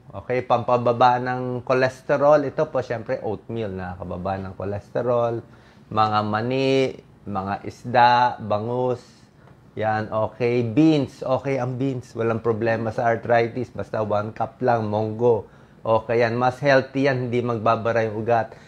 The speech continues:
Yung mga fast food, prito-prito, yun ang problema natin. Monounsaturated fat, avocados, maganda. Olive oil, pwede. At mga tsaa,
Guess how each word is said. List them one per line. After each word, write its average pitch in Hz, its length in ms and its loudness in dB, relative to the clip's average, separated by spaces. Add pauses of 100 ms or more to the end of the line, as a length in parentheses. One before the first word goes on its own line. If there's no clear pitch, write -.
(140)
Yung 127 180 0
mga 117 220 2
fast 117 320 4
food, 120 320 -2
prito-prito, 117 960 -4
yun 107 160 -6
ang 104 100 -8
problema 92 480 -6
natin. 90 400 -10
Monounsaturated 113 1160 0
fat, 123 320 2 (560)
avocados, 127 960 6
maganda. 123 960 2 (640)
Olive 135 480 4
oil, 131 420 6
pwede. 123 800 2
At 113 180 -4
mga 101 220 -2 (100)
tsaa, - 340 -2